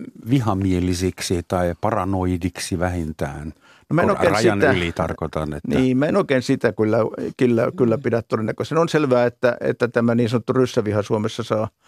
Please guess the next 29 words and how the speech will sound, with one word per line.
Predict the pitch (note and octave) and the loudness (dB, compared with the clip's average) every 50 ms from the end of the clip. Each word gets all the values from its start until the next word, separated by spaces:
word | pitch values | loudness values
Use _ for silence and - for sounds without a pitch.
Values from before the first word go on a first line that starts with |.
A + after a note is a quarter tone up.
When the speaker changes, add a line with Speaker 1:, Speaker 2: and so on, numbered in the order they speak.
| - - - - - | -20 -20 -18 -8 -2
Speaker 2:
uusia | - A2+ G2+ - A#2 A2+ - | 0 0 2 2 2 2 2
kierroksia. | - B2 A2+ G#2 A#2 A#2+ - - - A#2+ A#2 A#2+ | 2 2 2 2 0 -2 -2 0 0 0 0 0
Se | - - A#2 A#2 | 0 0 -2 0
on | B2+ C2+ C3 B2 - | 0 -2 -2 -2 -2
jo | - B2+ | -2 -2
selvästi | - - B2 A#2 B2 B2 - - B2+ | 0 0 -2 0 0 -2 -2 0 2
nähtävissä, | A#2 B2 A#2+ A#2 - - A#2+ A#2+ A#2+ - - B2+ A#2 - _ - - - - - | 2 2 2 0 0 -2 -2 -2 -2 0 0 -2 -2 -2 _ -18 -18 -18 -14 -6
mutta | - A#2 A#2+ A#2+ B2 B2 B2 B2 B2 B2 - _ - - B2+ B2+ - | 0 2 4 6 6 6 6 4 4 2 0 _ -2 -2 -2 -2 -2
en | - - D#3+ D#3 C#3+ C#3+ C#3 C3+ C3+ | -2 2 2 4 4 4 4 2 2
oikein | C#3 C#3+ C3 B2 - B2+ A#2+ | 2 2 2 2 2 2 2
usko, | A#2+ A2 - - A#2+ | 0 -2 0 0 0
että | A2+ - - A#2+ | 0 0 -2 -2
karjalaisen | - B2 A2+ A2+ A2 A#2 A2+ G#2+ - A#2 G#2 A2 | 0 0 2 2 2 2 2 2 0 0 0 0
väestön, | A#2 A#2 A#2 - - - A#2+ A2+ A2+ - _ _ - - - - - - | 0 0 0 -2 0 0 0 0 0 -4 _ _ -20 -20 -20 -10 -2 0
ö, | A#2+ - A2 A2+ A#2 - - - - - - - | 2 2 2 2 -2 -4 -8 -8 -8 -8 -6 -2
osalta | A#2+ C#3 - A#2+ A2 - A2 - | -2 0 0 0 -2 -2 -4 0
täällä | - C#3+ C3+ C3 B2+ B2+ B2 - - | 2 2 4 4 4 4 2 2 2
ja | D3 C3 - | 0 0 0
karjalaisen | - B2 B2 B2 B2+ C3+ A#2 C#3+ B2+ B2+ | 2 2 2 2 2 2 0 0 0 0
väestön | B2+ B2+ A#2 - C#3+ C#3 | 0 0 0 -2 -2 -2
osalta | C3+ - C#3 B2+ B2+ C3 B2 | 0 0 0 -2 0 -2 -2
taikka | - B2+ B2 A#2 G2 B2 | -2 -2 -4 -2 -2 -4
Speaker 1:
Mm. | A#2+ | -2
Speaker 2:
Karjalan | - A#2 B2 B2+ A#2+ A#2+ A#2 A#2+ | -2 0 2 2 2 0 0 0
väestön | A2+ G#2+ G#2+ - A#2+ A#2 | -2 -2 -2 -4 -4 -4
osalta | A2+ A#2+ A2 G#2+ - G#2+ | -2 -2 -2 -2 -4 -4
Venäjän | A2 A2+ A#2 A#2+ - - C3+ | -2 -2 -2 -2 -2 -4 -4
puolella | - - - B1 B1 A#1 A#1 A1+ | -2 -2 0 0 0 -2 -2 -4
niin | A1+ - - - | -4 -6 -8 -8